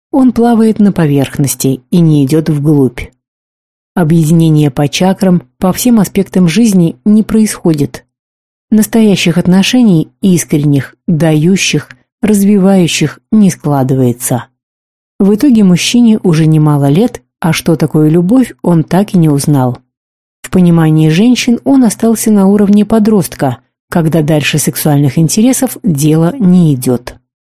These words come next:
Мужчины ошибаются, когда думают, что они всегда будут окружены вниманием женщин,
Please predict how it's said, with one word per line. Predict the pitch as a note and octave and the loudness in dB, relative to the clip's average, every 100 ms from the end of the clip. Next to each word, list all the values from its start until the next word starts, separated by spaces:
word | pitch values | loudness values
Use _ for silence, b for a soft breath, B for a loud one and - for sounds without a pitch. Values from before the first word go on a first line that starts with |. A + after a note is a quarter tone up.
| - | -4
Мужчины | G#3+ A3+ - C#4 B3+ | 0 0 2 2 2
ошибаются, | - B3 G#3+ E3+ C#3+ D3+ D3 | 0 0 2 2 0 -2 -2
когда | E3 D#3+ E3+ | -2 0 -2
думают, | C#3 G3+ A3+ D#3 B2 - | 0 2 2 2 -2 -8
что | - - G3+ | -10 -2 2
они | A#3+ | 2
всегда | B3+ - E3 E3 G#3+ | 0 -2 0 0 0
будут | F3 G3 F#3+ - | 0 0 -2 -4
окружены | F3+ F3 D3 D3+ D#3 F#3 | -4 -2 -2 0 2 2
вниманием | E3 D#3 C#3+ C3+ C#3 C3+ | 2 2 2 2 2 0
женщин, | C3 G#3 G3+ - | 2 0 0 0